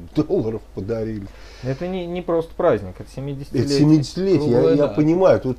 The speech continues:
Speaker 1: ладно уж семидесятилетие.
Speaker 2: Тут в десять раз
Speaker 1: да.
Speaker 2: больше они
Speaker 1: И,
Speaker 2: решили
Speaker 1: и ла-,
Speaker 2: выделить.
Speaker 1: ла-, и семьдесят лет, представляешь, то есть там уж людей практически не осталось. А вот саратские ветераны смогут бесплатно съездить на поезде в Москву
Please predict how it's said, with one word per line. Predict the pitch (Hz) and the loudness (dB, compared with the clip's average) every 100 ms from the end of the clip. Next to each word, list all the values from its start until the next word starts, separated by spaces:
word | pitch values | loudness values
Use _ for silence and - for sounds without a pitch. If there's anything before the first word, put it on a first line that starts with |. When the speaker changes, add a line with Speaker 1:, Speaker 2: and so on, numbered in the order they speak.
| - | -6
Speaker 1:
ладно | 143 156 175 139 120 | -2 4 4 4 -4
уж | - | -4
семидесятилетие. | - 120 139 139 | -6 -2 0 0
Speaker 2:
Тут | 135 170 | 2 4
в | |
десять | 165 | 4
раз | 185 190 | 4 2
Speaker 1:
да. | 165 | 4
Speaker 2:
больше | 165 175 - | 2 0 -2
они | 175 | -4
Speaker 1:
И, | 170 | 2
Speaker 2:
решили | 156 165 | 2 4
Speaker 1:
и | 170 | 2
ла-, | 170 180 | 6 6
Speaker 2:
выделить. | 151 160 | 6 4
Speaker 1:
ла-, | 180 151 - | 4 0 -4
и | 156 151 | -2 -2
семьдесят | - 185 175 135 135 - 139 160 | 0 2 2 0 -6 -6 -6 -2
лет, | 160 143 | -2 -2
представляешь, | - 117 - 127 139 139 | -6 -10 -6 -6 -4 -6
то | - 117 | -6 -10
есть | - | -8
там | - 110 | -8 -8
уж | 110 - | -8 -6
людей | 143 147 151 | -4 -2 -4
практически | - 117 113 - 120 - - | -4 -8 -8 -10 -14 -14 -16
не | 104 107 | -12 -10
осталось. | 117 - 117 - | -10 -12 -14 -14
А | 101 | -10
вот | 123 147 - - - | -8 -8 -12 -20 -18
саратские | - 127 139 175 - - | 0 2 4 2 0 -6
ветераны | 123 - 120 131 165 147 | -6 -4 0 2 0 -2
смогут | - 127 147 | -4 -4 -4
бесплатно | 127 123 - 120 135 139 139 | -6 -8 -10 0 0 0 -6
съездить | - 104 120 123 123 | -8 -8 -6 -8 -10
на | 113 104 | -8 -8
поезде | - 123 127 110 107 | -6 -6 -6 -6 -10
в | 87 | -8
Москву | 101 98 - 87 92 135 | -10 -10 -14 -16 -10 -8